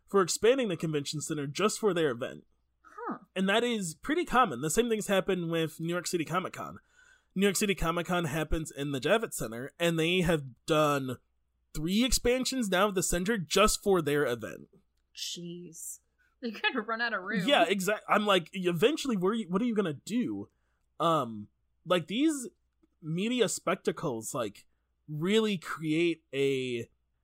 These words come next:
Speaker 1: it creates a weird culture where, like, around the center, there's, like, a big economic boom once a year that businesses come to rely on.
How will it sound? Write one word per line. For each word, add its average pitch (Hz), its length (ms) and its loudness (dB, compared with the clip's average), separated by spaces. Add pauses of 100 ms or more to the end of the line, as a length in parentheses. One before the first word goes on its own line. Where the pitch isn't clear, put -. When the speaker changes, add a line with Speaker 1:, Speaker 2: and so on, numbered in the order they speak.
(180)
Speaker 1:
it 233 120 0
creates 320 280 2
a 247 40 4
weird 240 200 0
culture 220 360 4
where, 196 160 4
like, 131 340 0 (160)
around 165 340 4
the 175 80 0
center, 170 440 0
there's, 147 220 2
like, 151 120 -2
a 151 40 -2
big 143 320 -2
economic 139 480 -6
boom 165 180 0
once 175 240 -2
a 185 40 -6
year 180 200 0
that 135 320 -2
businesses 143 480 -4
come 156 200 -4
to 135 60 -2
rely 117 360 -2
on. 196 320 0